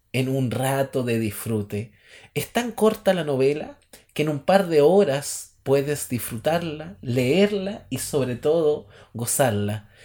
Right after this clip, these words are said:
porque el humor está presente entre este sapiens llamado Italo Calvino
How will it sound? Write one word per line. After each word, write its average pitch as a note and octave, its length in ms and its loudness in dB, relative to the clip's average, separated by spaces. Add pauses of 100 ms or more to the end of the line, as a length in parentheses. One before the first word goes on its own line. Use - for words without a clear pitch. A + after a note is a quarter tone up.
(200)
porque A2+ 340 -2
el G#2 100 0
humor C3+ 540 -2 (240)
está G#3 320 0
presente F3 800 -4 (320)
entre E3 680 -2
este F3 280 -2
sapiens E3+ 760 -4
llamado A#2+ 480 -2
Italo A#2+ 360 -4
Calvino F#3+ 560 -4